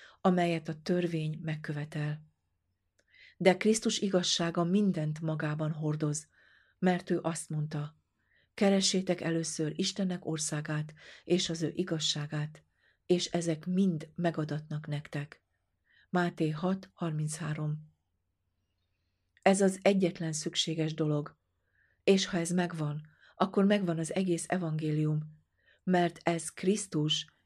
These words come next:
és az ő igazsága, és ő a mi igazságunk, a mi üdvösségünk, életünk itt és a jövőben egyaránt. A szombat.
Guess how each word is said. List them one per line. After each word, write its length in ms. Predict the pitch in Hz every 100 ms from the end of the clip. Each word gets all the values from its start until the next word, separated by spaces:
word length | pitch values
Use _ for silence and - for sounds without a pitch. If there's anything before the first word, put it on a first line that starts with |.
| _
és 260 | 175 170 -
az 180 | 160 156
ő 120 | 151
igazsága, 800 | 185 185 151 - 147 147 156 151 - _ _ _ _ - -
és 300 | 185 180 -
ő 220 | 175 165
a 120 | - 160
mi 260 | 180 202 -
igazságunk, 920 | 190 156 151 - 156 151 147 151 - - - _
a 120 | - 170
mi 320 | 180 208 190
üdvösségünk, 960 | 202 170 156 151 - 147 151 151 151 - _ _ _ _
életünk 640 | 196 185 156 156 151 151 -
itt 400 | 208 226 - - _ _
és 240 | - 185 -
a 40 |
jövőben 640 | 151 165 180 160 156 151 151
egyaránt. 720 | 151 151 143 143 147 151 - _ _ _ _ _ _ _ _ _ _ _ _ _ _ _ _ _ _ _ _ _ _ _ _ _ _ _ _ _ _ _ _ _ _ _ _ _ _ _ _ _ _ _ _ _ _ -
A 100 | 196
szombat. 720 | 190 185 160 156 156 156